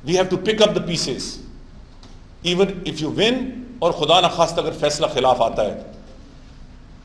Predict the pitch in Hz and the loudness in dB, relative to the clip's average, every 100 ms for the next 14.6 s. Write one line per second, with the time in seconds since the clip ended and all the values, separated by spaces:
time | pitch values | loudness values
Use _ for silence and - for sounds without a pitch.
0 | - 123 170 180 160 196 220 - 190 190 | -12 -2 0 4 6 8 6 4 2 2
1 | 185 170 156 160 156 - 131 127 190 190 | 2 4 4 2 -4 -2 -4 0 2 6
2 | 196 - 117 - - - - - - - | 4 4 -2 -4 -14 -18 -20 -20 -20 -20
3 | - - - - - - - - - - | -20 -20 -20 -20 -20 -20 -20 -20 -20 -20
4 | - - - - - - - 123 151 135 | -20 -20 -20 -20 -20 -20 -6 -4 -2 -4
5 | - - 131 - 190 220 220 208 214 147 | -8 -6 -6 2 2 4 0 2 0 2
6 | 214 202 180 160 165 175 - - - 135 | 2 2 4 6 6 6 -2 -10 -10 -6
7 | 165 - 113 78 - - - - - 151 | -6 -6 -10 -12 -14 -18 -20 -20 -6 -2
8 | 190 240 214 185 175 - - - - - | 2 4 6 4 2 -4 -10 -14 -20 -20
9 | - - - - - - 170 196 175 160 | -20 -20 -20 -20 -18 -6 -2 0 0 -2
10 | 131 123 120 - - - - - - - | 6 6 6 -6 -12 -16 -18 -20 -20 -20
11 | - - - - - - - - - - | -20 -20 -20 -20 -20 -20 -20 -20 -20 -20
12 | - - - - - 156 - 156 175 208 | -20 -20 -20 -20 -10 -6 -4 -4 2 4
13 | 220 208 202 202 196 185 - 170 170 190 | 4 6 6 6 4 4 2 2 4 4
14 | 180 175 185 180 - - | 6 6 4 0 -8 -16